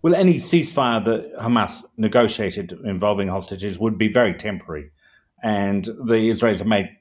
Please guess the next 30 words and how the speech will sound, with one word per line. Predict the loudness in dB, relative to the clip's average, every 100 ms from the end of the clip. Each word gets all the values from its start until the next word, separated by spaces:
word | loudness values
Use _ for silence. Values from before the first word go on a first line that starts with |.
| _ _ -14
clear | -2 2 2 2
they're | 0 2
not | 2 0
interested | -4 -6 -6 -8 -8 _ _ _ _ -6
in | -4
a | -2
permanent | -2 -2 -6
ceasefire | -8 -6 -4 -2 -2 -2
until | -6 0 2 2 2
they | 0
have | -2 -6 -8
achieved | -2 0 2
their | 2 2
aims | 2 0 -2 -6 -8
to | -2
their | 2 2
satisfaction | 2 -2 -2 -4 -4 -4 -4 -8 -6
that | -4 -4
they've | -4
destroyed | -6 -8 -4 -4
Hamas. | -4 -6 -6 -8 -14 -20 -18 -8
You | -2
can | 0
imagine | 4 4 4 0 -2 -2
that | 0 0
would | 0
involve | -2 2 2 2 -4 -14 _ _ _ -8
inflicting | -2 -2 -2 -4 -4 -2 -2 0
more | 0 0
damage | -2 -2 0 0 -2 -4 -10